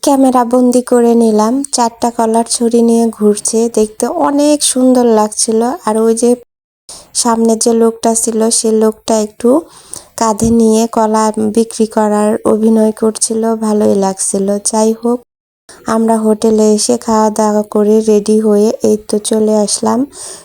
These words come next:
শুটকি পল্লীতে। এত লোক দল বেঁধে যাওয়া আসা, তাই আর আসা যাওয়া, হোটেল খাওয়া, এগুলো আসলে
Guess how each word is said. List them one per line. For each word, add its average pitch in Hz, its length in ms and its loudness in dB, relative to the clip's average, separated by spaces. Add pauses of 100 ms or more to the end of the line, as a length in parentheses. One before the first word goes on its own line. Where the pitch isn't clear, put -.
শুটকি 254 460 -2
পল্লীতে। 220 680 0 (720)
এত 240 200 -2 (140)
লোক 233 360 2
দল 226 320 0
বেঁধে 226 400 0 (140)
যাওয়া 220 420 2
আসা, 214 360 -2 (180)
তাই 208 280 -2 (100)
আর 220 180 2 (260)
আসা 220 380 -2
যাওয়া, 214 540 0
হোটেল 220 500 0 (520)
খাওয়া, 220 380 2 (180)
এগুলো 220 480 2 (180)
আসলে 214 420 -2